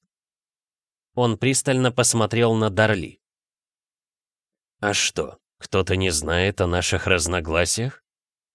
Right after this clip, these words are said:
Отмахнулся Лар. "Основное мы обсудили на недоступном никому, кроме нас самих, уровне. А внешний слой?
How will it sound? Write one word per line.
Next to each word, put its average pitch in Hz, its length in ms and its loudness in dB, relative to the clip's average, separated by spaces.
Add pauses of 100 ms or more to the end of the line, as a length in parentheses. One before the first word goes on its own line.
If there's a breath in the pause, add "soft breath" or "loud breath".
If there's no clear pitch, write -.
(320)
Отмахнулся 95 720 -2
Лар. 82 260 -2 (1080)
"Основное 98 800 0
мы 104 200 2
обсудили 95 680 -2
на 120 180 0
недоступном 104 800 0
никому, 104 400 0
кроме 110 320 2
нас 101 240 0
самих, 101 460 0
уровне. 95 540 -2 (460)
А 87 140 0
внешний 82 520 -2
слой? 85 540 0